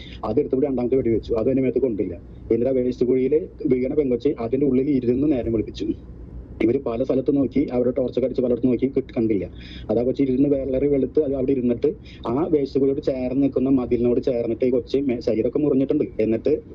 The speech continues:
എടുത്ത് ചാടി അപ്പുറത്തെ മതിലിന്റെ അപ്പുറത്ത് കിടത്തി അതൊരു വീട്, ഏതെങ്കിലും ഒരു വീടാവോന്ന് വിചാരിച്ചിട്ട് എടുത്ത് ചാടി. അത് ഞങ്ങൾ വർക്ക് ചെയ്യുന്ന അൽത്തോറ മോഡേൺ ജനറൽ ഹോസ്പിറ്റൽ എന്ന് പറയുന്ന ആ ഹോസ്പിറ്റലിലത്തെ വേറൊരു യമന-, യമനി ആയിട്ടുള്ള,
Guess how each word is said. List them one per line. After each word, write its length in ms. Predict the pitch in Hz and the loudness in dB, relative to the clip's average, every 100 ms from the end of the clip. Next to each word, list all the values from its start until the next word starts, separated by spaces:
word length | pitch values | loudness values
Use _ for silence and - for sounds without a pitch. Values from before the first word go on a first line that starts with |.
| 143 | -2
എടുത്ത് 240 | 139 156 | 0 0
ചാടി 460 | 160 131 123 139 175 | -2 -4 -2 -2 -2
അപ്പുറത്തെ 260 | - 120 139 | -4 -2 -2
മതിലിന്റെ 280 | 131 127 147 | 0 0 0
അപ്പുറത്ത് 240 | - 123 | -2 -2
കിടത്തി 200 | 139 139 | 0 2
അതൊരു 180 | 139 143 | 0 2
വീട്, 240 | 139 139 | 2 2
ഏതെങ്കിലും 280 | 147 120 139 | 0 0 0
ഒരു 60 | 170 | 2
വീടാവോന്ന് 500 | 139 156 151 151 156 | 2 2 2 4 2
വിചാരിച്ചിട്ട് 280 | 135 135 180 - - - 156 | 2 0 -2 -4 -14 -2 -2
എടുത്ത് 200 | - 151 | 0 -2
ചാടി. 320 | 113 90 90 - - - | -2 -6 -10 -12 -18 -6
അത് 220 | 117 131 | -2 2
ഞങ്ങൾ 180 | 151 139 | 2 2
വർക്ക് 180 | 156 139 | 2 2
ചെയ്യുന്ന 300 | 139 135 156 | 0 0 -2
അൽത്തോറ 340 | 123 120 127 127 | 0 0 0 0
മോഡേൺ 360 | 131 123 135 | 0 2 2
ജനറൽ 220 | 127 120 120 | 0 0 0
ഹോസ്പിറ്റൽ 320 | 117 - 113 | -2 0 2
എന്ന് 120 | 123 | 2
പറയുന്ന 160 | 123 120 | 2 2
ആ 40 | |
ഹോസ്പിറ്റലിലത്തെ 600 | 120 117 110 107 135 123 | 2 2 0 0 0 -2
വേറൊരു 440 | 107 120 135 139 - | -2 -2 0 0 0
യമന-, 460 | 120 113 127 131 120 | -2 0 -2 0 0
യമനി 220 | 117 123 | 2 2
ആയിട്ടുള്ള, 440 | 131 131 127 143 | 2 2 0 -2